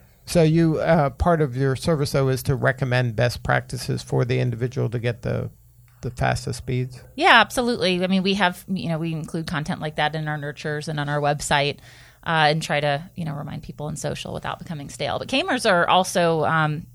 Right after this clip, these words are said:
Speaker 2: they're often very savvy, you know, and if they've found haste, uh, they, you know, they're, they're, you know, competitive gamers. They want the best experience, and, uh, and, you know, s-, lots of, lots of information out there, but gaming is, is, uh, you know, taking up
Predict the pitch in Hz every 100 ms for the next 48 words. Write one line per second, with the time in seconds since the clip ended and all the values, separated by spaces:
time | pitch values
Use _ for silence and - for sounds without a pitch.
0 | - 196 247 220 180 175 170 151 160 151
1 | - - 170 165 160 160 160 165 190 175
2 | 170 170 170 - - - - - - -
3 | 165 170 160 - 190 185 175 123 - 185
4 | 160 156 170 160 160 - 170 160 156 -
5 | _ _ - 107 - - 151 123 180 233
6 | 226 208 185 180 175 170 165 170 190 185
7 | 175 170 - - - 175 170 165 160 156
8 | - - - - - - 175 165 160 160
9 | 160 156 151 151 - 160 156 - 156 151
10 | 151 - - - - - - 180 160 -
11 | 156 156 165 - 165 156 160 156 175 160
12 | 156 151 151 165 160 156 156 143 - -
13 | 156 147 - - 151 147 147 - - 156
14 | 151 185 175 165 156